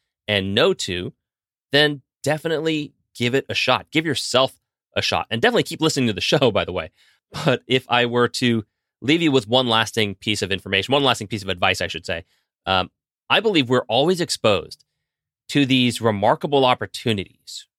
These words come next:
you know, whether we're aware of them or not, in which we can choose to be bold, to take that leap of faith.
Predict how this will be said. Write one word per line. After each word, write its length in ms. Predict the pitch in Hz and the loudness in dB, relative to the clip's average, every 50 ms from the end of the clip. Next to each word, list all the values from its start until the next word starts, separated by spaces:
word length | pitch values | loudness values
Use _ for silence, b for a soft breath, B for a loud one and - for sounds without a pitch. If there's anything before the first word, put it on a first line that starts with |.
| _ - | _ -8
you 100 | 104 107 | -4 -4
know, 60 | 101 | 0
whether 180 | 101 110 113 110 | 2 2 2 4
we're 180 | 113 120 113 107 | 4 4 2 2
aware 280 | 101 95 123 160 196 | 2 2 2 4 4
of 100 | 190 156 | 2 2
them 160 | 160 160 147 - - | 2 0 0 0 -2
or 180 | 110 113 110 | 0 0 0
not, 460 | 101 90 90 107 117 110 90 78 - _ _ _ _ _ _ - | 0 0 -2 0 0 0 -2 -6 -12 _ _ _ _ _ _ -4
in 140 | 110 113 117 | -2 0 2
which 160 | 135 135 - | 2 2 2
we 80 | 151 139 | 0 0
can 160 | - 127 113 | 0 0 -2
choose 680 | - - - - 208 233 156 113 85 - - - - _ _ _ _ _ _ _ _ _ _ - | -2 -4 -2 0 0 2 2 0 0 -4 -10 -14 -14 _ _ _ _ _ _ _ _ _ _ -2
to 100 | - 131 | -2 -2
be 180 | 101 98 120 110 | 0 2 0 0
bold, 320 | 92 107 98 80 - _ _ _ _ _ _ _ _ | 2 2 0 0 -2 _ _ _ _ _ _ _ _
to 160 | - 120 110 | -4 -4 -4
take 280 | - - - 143 143 135 | -4 0 0 0 0 2
that 160 | 143 135 - | 0 0 0
leap 200 | 113 110 104 - | 0 -4 -4 -4
of 80 | 92 - | -8 -8
faith. 180 | - - _ | -8 -16 _